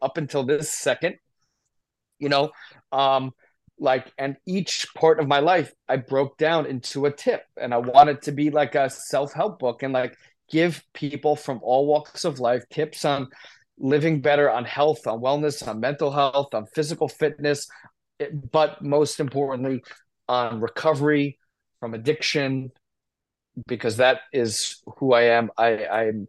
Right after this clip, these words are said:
sober and I'm happy about it. I am clean and sober. I do not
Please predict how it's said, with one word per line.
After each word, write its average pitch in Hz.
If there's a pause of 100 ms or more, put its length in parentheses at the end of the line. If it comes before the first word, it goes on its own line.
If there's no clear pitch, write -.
sober 151
and 107
I'm 104
happy 151
about 139
it. 135 (380)
I 123
am 117
clean 160
and 147
sober. 135
I 120
do 120
not 143